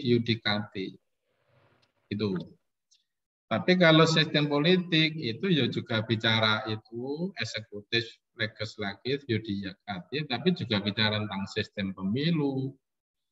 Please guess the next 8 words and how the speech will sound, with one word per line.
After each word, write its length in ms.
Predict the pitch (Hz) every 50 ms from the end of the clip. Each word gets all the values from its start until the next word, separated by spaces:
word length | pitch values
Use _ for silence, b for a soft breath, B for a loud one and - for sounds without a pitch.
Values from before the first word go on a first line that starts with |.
| _ _ _
sistem 480 | - - 123 110 117 - - 107 104 101
pemerintah, 720 | 101 101 98 98 98 95 101 98 98 95 90 95 92 104
apa, 340 | 101 107 107 120 139 147 -
sistem, 420 | - - 113 110 - - - - -
eh, 140 | - 101 101
sistem 420 | - - 113 107 - 113 107 107
partai 380 | 104 107 101 101 - 107 104 107
politik, 680 | 110 107 110 123 139 139 139 131 127 120 117 113 -